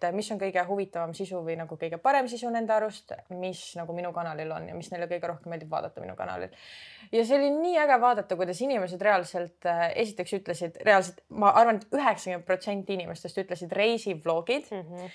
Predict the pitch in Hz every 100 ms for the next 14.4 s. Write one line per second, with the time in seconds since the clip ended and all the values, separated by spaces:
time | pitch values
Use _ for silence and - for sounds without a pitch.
0 | - 208 208 208 240 294 208 202 196 -
1 | 160 165 185 196 214 190 185 165 170 165
2 | 180 170 165 170 170 190 196 - 196 226
3 | 285 214 240 220 185 185 180 175 170 170
4 | 175 170 170 175 170 165 160 165 - -
5 | 180 185 190 - - 160 160 156 170 175
6 | 190 - 214 202 208 220 226 226 - 226
7 | 233 196 165 185 185 185 196 208 208 180
8 | 226 202 185 180 170 180 - 220 214 175
9 | 156 147 151 170 - - _ _ - 277
10 | 294 254 175 151 - - - - 185 214
11 | 226 220 - - - 247 269 269 202 185
12 | 185 196 175 170 165 175 170 180 214 196
13 | 202 180 170 180 175 165 175 170 170 -
14 | 277 277 254 196